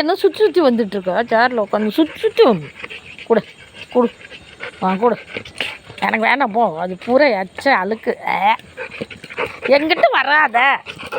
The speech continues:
அடிச்சிருவேன், வராத, வேண்டாம் எனக்கு, எனக்கு வேண்டாம். ஏய், அழுக்கு, அழுக்கு, அழுக்கு, அழுக்கு, அழுக்கு. அழுக்கு வராது, எனக்கு வேணாம். ட்ரெஸ் எல்லாம் அழுக்கு பண்ணிடுச்சு பாருங்க மண்ணு.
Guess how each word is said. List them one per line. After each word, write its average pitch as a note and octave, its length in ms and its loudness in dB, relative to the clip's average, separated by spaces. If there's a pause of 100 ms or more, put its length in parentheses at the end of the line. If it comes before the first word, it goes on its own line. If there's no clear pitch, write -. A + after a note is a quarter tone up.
அடிச்சிருவேன், G#3+ 580 2
வராத, G#3 440 2
வேண்டாம் G#3 300 0
எனக்கு, E3+ 200 -8 (200)
எனக்கு A3 280 0
வேண்டாம். F4+ 340 2 (2750)
ஏய், D#4+ 360 0 (100)
அழுக்கு, C4 360 0
அழுக்கு, D4+ 320 -4
அழுக்கு, - 240 0 (120)
அழுக்கு, D5+ 280 -2
அழுக்கு. E5+ 260 2 (1700)
அழுக்கு F4+ 420 0 (200)
வராது, G4 360 2 (100)
எனக்கு C#4+ 280 -4
வேணாம். D4+ 420 2
ட்ரெஸ் A3 320 0
எல்லாம் B3 200 2
அழுக்கு A3+ 240 -6
பண்ணிடுச்சு G#3 400 -4
பாருங்க G#3 280 -2
மண்ணு. A3+ 220 -6